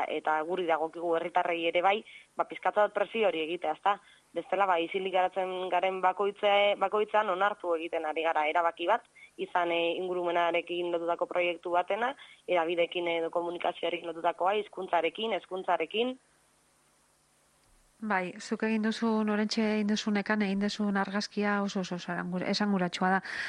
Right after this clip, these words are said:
Speaker 2: Argazkia bera, eh, aipatzeak, eh, asko esaten du. Eh,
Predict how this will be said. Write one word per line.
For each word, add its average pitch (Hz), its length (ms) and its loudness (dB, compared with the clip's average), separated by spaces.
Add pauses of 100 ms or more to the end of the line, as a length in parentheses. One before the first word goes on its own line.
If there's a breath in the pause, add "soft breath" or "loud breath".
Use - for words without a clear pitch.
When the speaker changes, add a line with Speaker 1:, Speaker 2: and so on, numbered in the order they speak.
(160 loud breath)
Speaker 2:
Argazkia 247 480 2
bera, 254 200 6 (680 loud breath)
eh, 214 220 4
aipatzeak, 233 720 2
eh, 175 460 0 (240)
asko 233 340 0
esaten 180 360 -2
du. 175 120 0 (240)
Eh, 180 500 -2